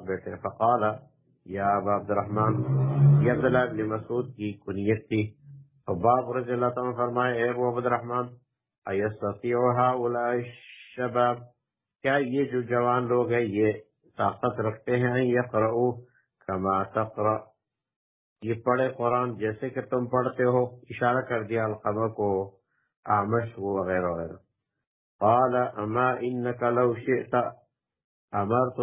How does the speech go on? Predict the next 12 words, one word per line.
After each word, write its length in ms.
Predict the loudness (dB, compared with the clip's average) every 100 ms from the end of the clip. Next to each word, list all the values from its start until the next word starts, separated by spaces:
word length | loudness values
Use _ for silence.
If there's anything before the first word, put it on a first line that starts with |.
| 0
بعضهم 580 | 0 0 0 -4 -4 -2
یقرأ 380 | -4 -4 -4 0 0
علیک۔ 300 | 0 0 -2 -8 _ _ _ _ _ _ _ _ _ _ _
حضرت 240 | 0 0 0 -2
خباب 320 | 2 2 2 -2
سے 60 | -6
فرمایا 380 | -4 -2 -2 -2
کہ 160 | -4 -10
عبداللہ 320 | -4 -2 -2
بن 100 | -2
مسعود 340 | -6 -6 -6 -4
نے، 60 | -2